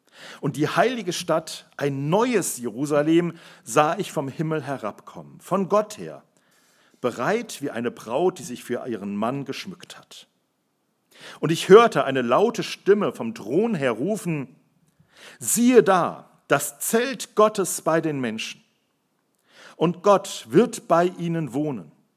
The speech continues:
Und sie werden seine Völker sein. Und er selbst, Gott mit ihnen, wird ihr Gott sein. Und Gott wird abwischen alle Tränen von ihren Augen.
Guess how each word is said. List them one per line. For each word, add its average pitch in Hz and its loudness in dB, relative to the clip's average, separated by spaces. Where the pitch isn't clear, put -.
Und 135 -6
sie 180 -4
werden 165 0
seine 180 0
Völker 185 -6
sein. 87 -16
Und 214 2
er 185 0
selbst, - -6
Gott 220 -4
mit 220 -4
ihnen, 165 -4
wird - -8
ihr 135 -2
Gott 104 -12
sein. 78 -14
Und 117 -10
Gott 180 2
wird 151 -2
abwischen - -10
alle 151 0
Tränen 143 -4
von 113 -10
ihren 92 -12
Augen. 131 -4